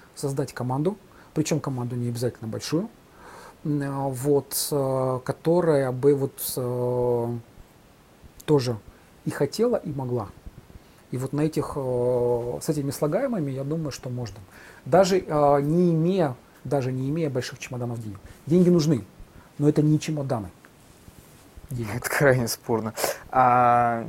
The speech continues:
Speaker 2: есть, э, распространенное мнение, и, честно признаюсь, я его придерживаюсь, что, а, м, как бы главный кандидат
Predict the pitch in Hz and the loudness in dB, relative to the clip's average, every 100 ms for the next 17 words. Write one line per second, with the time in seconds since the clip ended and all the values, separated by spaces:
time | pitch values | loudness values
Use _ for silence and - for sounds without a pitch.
0 | 113 123 143 143 - 131 127 120 - - | -8 -2 -2 -2 -8 -4 -4 -6 -12 -6
1 | 135 135 127 123 127 143 196 240 135 - | -2 -2 -4 -4 -4 -2 -2 0 -2 -4
2 | - - - - - - - - - - | -14 -20 -20 -20 -20 -20 -20 -20 -20 -20
3 | - 123 117 - - - - - 120 - | -10 -6 -6 -8 -14 -20 -16 -8 -6 -6
4 | 90 - 113 104 98 90 113 107 101 90 | -8 -6 -6 -4 -4 -4 0 0 0 -6
5 | 98 95 - 127 165 - - - - - | -8 -8 -8 -8 -8 -12 -20 -20 -20 -20
6 | - - - - - 131 131 131 123 110 | -18 -18 -18 -12 -4 0 0 0 0 -2
7 | - 123 117 113 110 120 113 - - - | -6 -10 -6 -4 -6 -8 -10 -14 -16 -18
8 | - - - - - - - - 131 123 | -20 -20 -20 -20 -20 -20 -20 -18 -14 -12
9 | 120 120 113 113 113 110 113 110 - 101 | -12 -12 -12 -12 -12 -12 -14 -16 -12 -12
10 | 104 107 90 113 127 135 104 101 - 101 | -6 -6 -6 -2 6 8 8 2 -6 -8
11 | 104 120 196 | -4 2 4